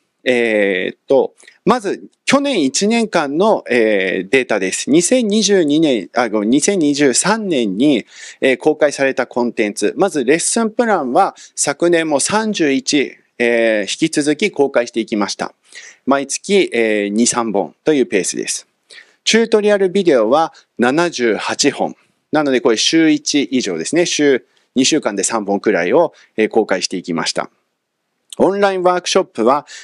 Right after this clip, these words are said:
二百七十四回開催しました。三百六十五日で二百七十四回なので、えー、三日に二回ぐらいですね。で、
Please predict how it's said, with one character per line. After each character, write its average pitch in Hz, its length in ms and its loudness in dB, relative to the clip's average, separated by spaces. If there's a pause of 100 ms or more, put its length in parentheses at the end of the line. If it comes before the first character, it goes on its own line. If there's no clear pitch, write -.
(120)
二 131 160 4
百 180 320 0
七 156 320 0
十 120 240 0
四 123 280 2
回 117 380 -4
開 117 200 -2
催 113 200 -2
し 113 120 -6
ま 104 120 -2
し - 80 -4
た。 80 260 -2 (520)
三 190 240 0
百 151 200 -2
六 117 220 2
十 120 120 2
五 120 120 2
日 117 220 0
で 190 80 4
二 151 100 2
百 143 220 -2
七 120 240 0
十 104 120 0
四 110 200 2
回 110 200 -6
な 101 120 -4
の 92 160 -6
で、 135 240 2 (260)
え 110 800 4
ー、 110 60 -8
三 123 140 2
日 - 200 -4
に 135 160 -2
二 110 140 -2
回 117 240 -2
ぐ - 100 0
ら 87 120 0
い 82 40 -8
で 82 100 -10
す - 140 -6
ね。 139 240 2 (300)
で、 175 200 2